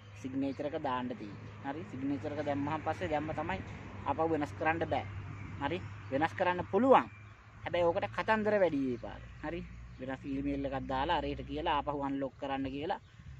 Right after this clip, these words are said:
එන කතන්දර වැඩි. එහෙම කතන්දර වැඩි වෙන්න ඕනේ නෑ. කරන වැඩේ හරියට කරගෙන ගිහිල්ලා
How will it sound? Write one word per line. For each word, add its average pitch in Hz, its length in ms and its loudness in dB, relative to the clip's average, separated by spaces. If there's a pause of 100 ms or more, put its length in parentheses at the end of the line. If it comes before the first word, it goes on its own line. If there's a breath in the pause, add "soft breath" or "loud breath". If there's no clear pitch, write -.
(280 loud breath)
එන 151 180 -6 (160)
කතන්දර 165 440 0
වැඩි. 135 280 2 (300)
එහෙම 151 280 -8
කතන්දර 160 520 -2
වැඩි 165 240 0
වෙන්න 165 220 -2
ඕනේ 160 220 -4 (120)
නෑ. 196 200 0 (280)
කරන 156 320 0
වැඩේ 165 280 2
හරියට 151 340 -4
කරගෙන 147 340 2
ගිහිල්ලා 269 380 0